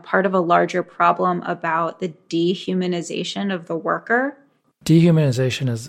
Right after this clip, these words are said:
Speaker 2: the central issue. You know, we'll hear from Jennifer Bates you know, her boss is a computer. She swipes the screen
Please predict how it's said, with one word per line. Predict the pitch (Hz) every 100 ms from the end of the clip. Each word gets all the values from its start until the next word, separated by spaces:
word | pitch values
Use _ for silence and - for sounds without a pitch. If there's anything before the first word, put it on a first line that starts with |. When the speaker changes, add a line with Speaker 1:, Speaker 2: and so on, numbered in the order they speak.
| -
Speaker 2:
the | 139 139
central | - 139 127 131 120 -
issue. | 117 - 120 123 _ _ _ _
You | 156
know, | 139 151
we'll | 151 135
hear | 143 135
from | 135
Jennifer | 135 143 135 135
Bates | 131 143 139 - - _ _ _ 143
you |
know, | 127 131 -
her | 139
boss | 147 -
is | 151 165
a |
computer. | 170 151 214 190 131
She | - 135
swipes | - 165 165
the | 156
screen | - 156 175 196 196